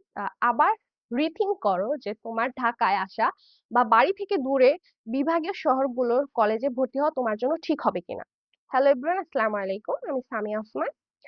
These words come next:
বর্তমানে অধ্যয়নরত আছি ঢাকা বিশ্ববিদ্যালয়ে এবং আমার কলেজ ছিল হলি ক্রস কলেজ। আচ্ছা, তো তোমরা যারা এসএসসি টোয়েন্টি ফিফথ ব্যাচের রয়েছো, আমি জানি তোমরা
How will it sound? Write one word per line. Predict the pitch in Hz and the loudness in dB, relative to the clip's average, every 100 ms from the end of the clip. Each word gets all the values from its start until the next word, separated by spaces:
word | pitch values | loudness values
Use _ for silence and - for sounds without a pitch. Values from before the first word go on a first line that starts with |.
| - _ _ | -20 _ _
বর্তমানে | 247 247 302 339 | -2 2 2 2
অধ্যয়নরত | 302 262 311 311 | 2 2 0 2
আছি | 302 302 359 | 0 -2 -6
ঢাকা | 269 - 233 | -8 -6 -6
বিশ্ববিদ্যালয়ে | 247 - 226 214 226 247 381 | -4 -6 -6 -4 -4 -2 -2
এবং | 247 214 180 | -4 -6 -6
আমার | 190 - | -6 -6
কলেজ | 196 208 - | -6 -6 -8
ছিল | - 320 | -8 -6
হলি | 403 233 214 | -2 -2 -2
ক্রস | - 190 _ | -6 -12 _
কলেজ। | - - - _ _ _ _ _ _ _ | -12 -12 -20 _ _ _ _ _ _ _
আচ্ছা, | 214 208 - 175 _ _ _ _ _ _ _ - | -6 -6 -12 -14 _ _ _ _ _ _ _ -6
তো | 311 | -4
তোমরা | - 330 359 427 | 2 4 4 4
যারা | 381 381 | 4 2
এসএসসি | 269 254 294 359 | 0 -8 -6 -6
টোয়েন্টি | 339 277 302 | -2 -2 -2
ফিফথ | 311 302 226 | -4 -4 -2
ব্যাচের | 196 - 196 | -4 -4 -6
রয়েছো, | 180 180 320 - _ _ _ _ - | -6 -6 -8 -8 _ _ _ _ -4
আমি | 240 262 | -2 2
জানি | 262 247 381 | 2 2 2
তোমরা | 302 262 | 2 2